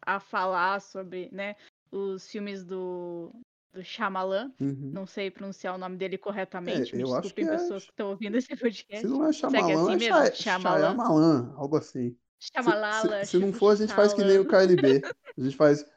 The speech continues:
Speaker 2: xalalala,
Speaker 1: <laughs> Exatamente.
Speaker 2: como quero te amar. Todo mundo com menos de trinta não entendeu essa piada, mas tudo bem.
Speaker 1: <laughs>
Speaker 2: Então, joguem no
Speaker 1: Boa.
Speaker 2: YouTube depois, K L B.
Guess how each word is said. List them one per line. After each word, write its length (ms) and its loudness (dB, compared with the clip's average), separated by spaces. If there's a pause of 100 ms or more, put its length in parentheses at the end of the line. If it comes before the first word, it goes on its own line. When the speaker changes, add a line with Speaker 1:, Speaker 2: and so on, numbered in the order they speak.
Speaker 2:
xalalala, 720 8
Speaker 1:
<laughs> 320 6
Exatamente. 0 -
Speaker 2:
como 140 0 (160)
quero 480 2
te 260 -14
amar. 280 -2 (360)
Todo 180 2
mundo 200 4
com 100 0
menos 260 6
de 120 0
trinta 340 4
não 160 4
entendeu 340 6
essa 180 2
piada, 440 8
mas 220 0
tudo 180 6
bem. 180 4
Speaker 1:
<laughs> 120 4 (380)
Speaker 2:
Então, 240 6
joguem 220 6
no 100 6
Speaker 1:
Boa. 120 10
Speaker 2:
YouTube 340 6
depois, 400 6
K 140 6
L 160 6
B. 200 -4